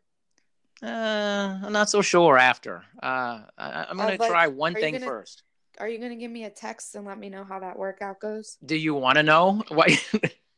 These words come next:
Speaker 2: I mean, we're talking about the conversation right now, so I'd say I wanna know.
Speaker 1: Okay, now, do you wanna know because you wanna, you wanna know, like, how it, I doing during it, or, like, if I'm gonna, if I'm gonna fall apart during it?
Speaker 2: No, I wanna know, like,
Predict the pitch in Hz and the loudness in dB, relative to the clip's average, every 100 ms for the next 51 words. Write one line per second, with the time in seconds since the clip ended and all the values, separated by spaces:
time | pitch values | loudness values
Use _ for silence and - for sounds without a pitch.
0 | - 240 254 254 233 240 233 349 349 285 | -4 -4 -2 -4 -6 -4 -4 -4 -6 -8
1 | 262 262 226 277 262 233 370 381 330 240 | -8 -8 -10 -10 -10 -10 -8 -8 -10 -14
2 | 233 277 339 - 262 240 _ _ _ _ | -12 -10 -12 -12 -12 -12 _ _ _ _
3 | _ 240 247 - 247 226 220 208 196 202 | _ -14 -12 -10 -8 -8 -8 -12 -12 -12
4 | 190 _ _ _ _ _ _ 156 139 139 | -14 _ _ _ _ _ _ -2 0 0
5 | 120 110 135 135 131 127 135 135 143 156 | 0 -4 0 4 6 4 2 2 4 4
6 | 147 139 139 143 - 127 131 135 131 131 | 2 2 0 -2 -6 -8 -10 -10 -6 -6
7 | 123 - 135 131 131 123 123 120 117 113 | -8 -12 _ -10 -8 -8 -8 -8 -8 -10
8 | - 123 123 117 - _ 95 95 104 101 | -10 -6 -4 -6 -10 _ -10 -10 -14 _
9 | _ 117 127 160 190 185 202 220 247 240 | _ -12 -8 -8 -8 -10 -8 -8 -8 -8
10 | 139 131 123 120 117 127 127 131 127 127 | -6 -4 -4 -6 -8 -6 -6 -6 -12 -8
11 | 143 135 123 110 135 120 107 - 113 90 | -6 -6 -6 -8 -6 -6 -6 -8 -8 -10
12 | _ 110 87 _ - 302 247 214 233 247 | _ -20 -20 _ -4 0 2 2 0 -2
13 | 233 220 214 208 190 180 - | 0 2 2 2 2 0 -6